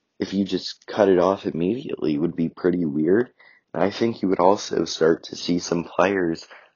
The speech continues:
trying to get away with things. You would start to see different things, like, for example, in baseball,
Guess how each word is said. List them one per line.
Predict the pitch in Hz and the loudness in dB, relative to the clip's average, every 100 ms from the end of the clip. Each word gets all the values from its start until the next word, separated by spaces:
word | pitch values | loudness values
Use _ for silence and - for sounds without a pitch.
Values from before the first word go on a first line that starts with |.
| _ | _
trying | - 85 87 95 | -6 0 0 0
to | 90 | -6
get | - 92 | -2 -2
away | 101 95 98 127 | 0 2 2 2
with | 107 - | 0 -4
things. | - 60 - - - - - - - _ | -6 -6 -10 -18 -20 -20 -20 -20 -20 _
You | - 87 | -4 0
would | 90 - | 0 -2
start | - 87 90 _ | 0 2 2 _
to | - | -14
see | 87 - 127 113 98 95 - | -12 -2 0 2 2 -2 0
different | 92 - 87 - _ _ - | 0 0 -4 -6 _ _ -20
things, | - 92 95 101 - | -2 0 0 -2 -4
like, | 76 80 - - - _ | -2 -2 -4 -20 -20 _
for | - | 0
example, | 95 - 98 98 82 | 0 2 2 2 -2
in | 85 87 | -2 0
baseball, | 90 104 - - 71 73 - | 0 0 -2 -2 0 -2 -6